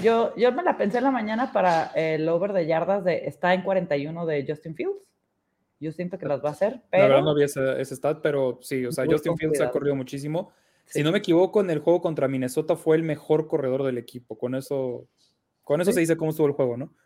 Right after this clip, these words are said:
Speaker 1: Sí, totalmente. <laughs> Pero bueno, pues muchas gracias, Carlos. En un ratito le subimos, eh, las apuestas y suerte, que se
Speaker 2: Gracias, René, y
Speaker 1: verdes.
Speaker 2: invitar a todo el auditorio también a seguirme en redes sociales. Ya no estoy como Carlos Apuesta por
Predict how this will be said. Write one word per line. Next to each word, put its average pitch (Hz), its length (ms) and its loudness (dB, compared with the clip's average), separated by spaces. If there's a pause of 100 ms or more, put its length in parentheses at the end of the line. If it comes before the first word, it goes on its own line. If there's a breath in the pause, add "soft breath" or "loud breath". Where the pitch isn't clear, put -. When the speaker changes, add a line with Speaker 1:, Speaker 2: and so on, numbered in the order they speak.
(340)
Speaker 1:
Sí, - 80 -4
totalmente. - 360 -4 (260)
<laughs> - 920 -8 (440 loud breath)
Pero 165 300 2
bueno, 185 420 6 (380)
pues 196 140 0
muchas 254 380 4
gracias, 277 420 8
Carlos. 269 380 2
En 226 100 2
un 220 60 -2
ratito 226 420 -4
le 196 160 4
subimos, 196 580 -2
eh, 160 140 0
las 143 320 -4
apuestas 214 600 -2 (880)
y 226 440 -2
suerte, 190 600 0 (140)
que 151 180 -2
se 147 120 -4
Speaker 2:
Gracias, 147 260 6
René, 180 320 4
y 160 140 2
Speaker 1:
verdes. 127 140 2
Speaker 2:
invitar 147 300 2
a - 20 4
todo 165 120 0
el 165 80 6
auditorio 151 340 4
también 143 220 2
a 151 40 2
seguirme 139 680 -2
en 123 180 -6
redes 139 220 0
sociales. 156 360 2
Ya 147 100 6
no 147 60 -2
estoy 147 180 -2
como 135 220 -2
Carlos 135 320 0
Apuesta 123 440 -2
por 113 280 -4